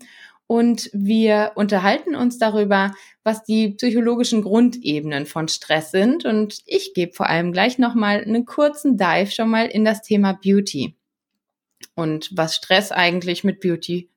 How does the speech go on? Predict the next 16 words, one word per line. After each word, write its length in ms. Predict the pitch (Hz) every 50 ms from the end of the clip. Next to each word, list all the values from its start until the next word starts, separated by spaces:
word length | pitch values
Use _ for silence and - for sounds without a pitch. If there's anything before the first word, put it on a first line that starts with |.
| _
zu 180 | _ - 339 320
tun 440 | 320 - 233 170 147 143 151 147 156
hat. 320 | - - - - - - _ - - - - - - - _ _ _ _ _ _ _ _ _ _ _ _ _ _ _ _ -
Dazu 300 | 233 247 285 - - -
erstmal 400 | 240 247 247 - 247 233 226 226
meine 280 | 220 214 214 240 240
erste 280 | - 208 220 214 - -
Frage 500 | - - - 185 196 202 196 196 196 196 - - 175 -
an 180 | - 214 233 214
Carola, 480 | - 220 208 190 190 190 185 185 185
meine 340 | 185 175 175 180 185 180 180
wundervolle 520 | 196 208 226 247 233 233 233 226 214 208 202
Partnerin 500 | 202 196 180 - - 190 180 190 190 185
hier 160 | 185 190 175
in 80 | 180
diesem 260 | 170 175 170 170 175